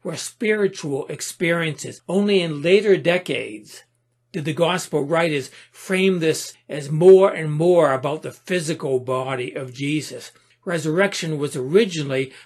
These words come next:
about opening the eyes of the apostles, like the Apostle Paul, whose account is the earliest and only first-hand resurrection appearance in the Bible.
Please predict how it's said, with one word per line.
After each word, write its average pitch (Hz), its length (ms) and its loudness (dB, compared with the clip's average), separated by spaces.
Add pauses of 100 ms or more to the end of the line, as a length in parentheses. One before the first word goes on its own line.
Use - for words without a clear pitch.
about 151 320 -6
opening 202 460 0
the 147 180 -8
eyes 180 460 -2
of 131 120 -6
the 139 120 -6
apostles, 139 880 -10
like 139 200 -10
the 165 140 -4
Apostle 135 560 -10
Paul, 120 580 -8 (100)
whose 160 180 -6
account 202 420 -2
is 190 180 4
the 156 180 -8
earliest 190 520 2
and 156 140 -12
only 196 440 -2 (320)
first-hand 202 800 -2
resurrection 165 720 -4
appearance 156 520 -8
in 147 100 -12
the 135 100 -8
Bible. 139 480 -8